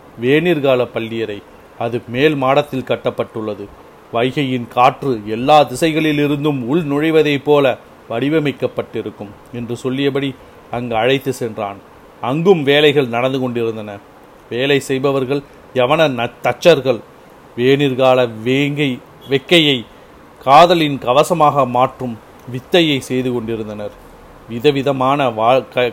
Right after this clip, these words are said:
கை கருவிகளை வைத்து பணியாற்றினர். இளமருதன்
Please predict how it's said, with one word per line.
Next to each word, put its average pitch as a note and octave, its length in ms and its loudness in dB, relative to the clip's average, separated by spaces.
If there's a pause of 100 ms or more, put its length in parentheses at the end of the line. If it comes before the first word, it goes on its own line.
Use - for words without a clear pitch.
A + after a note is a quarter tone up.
கை D3 200 0
கருவிகளை C#3 560 0
வைத்து A#2+ 540 -4 (300)
பணியாற்றினர். B2 680 -2 (720)
இளமருதன் C3+ 540 0